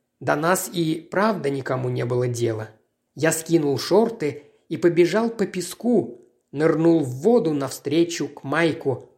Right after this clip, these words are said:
которого любил. Через три недели после того, как она приехала сюда, Мицуко сказала мне, что собирается начать готовить классические блюда. Она стала ярче с тех пор,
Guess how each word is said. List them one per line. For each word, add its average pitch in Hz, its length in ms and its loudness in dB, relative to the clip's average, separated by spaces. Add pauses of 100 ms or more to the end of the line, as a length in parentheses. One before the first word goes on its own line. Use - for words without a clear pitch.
(120)
которого 131 500 -2
любил. 117 640 -2 (2000)
Через 226 280 4
три 294 160 6
недели 240 380 4
после 208 280 0
того, 170 360 2
как 165 220 -2
она 151 220 0
приехала 175 600 -2
сюда, 123 400 -4 (340)
Мицуко 127 420 -4
сказала 151 500 2
мне, 139 220 -2
что 120 300 -8
собирается 202 640 -2
начать 196 400 0
готовить 196 680 0
классические 139 840 -4
блюда. 117 400 -2 (600)
Она 170 220 2
стала 202 320 4
ярче 208 480 0
с - 100 -6
тех - 300 -4
пор, 214 380 2